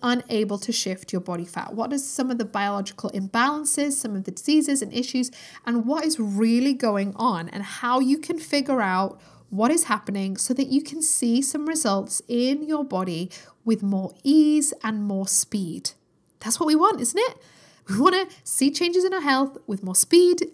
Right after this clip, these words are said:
and more ease. And when you have a personalized approach to your body, that is what you see. Honestly, I've worked with thousands of people now.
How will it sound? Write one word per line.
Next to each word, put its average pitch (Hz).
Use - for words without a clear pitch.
and 220
more 220
ease. -
And 220
when 277
you 381
have 311
a 339
personalized 240
approach -
to -
your 202
body, 196
that 240
is 233
what -
you 202
see. -
Honestly, -
I've -
worked 226
with -
thousands 262
of -
people 226
now. 170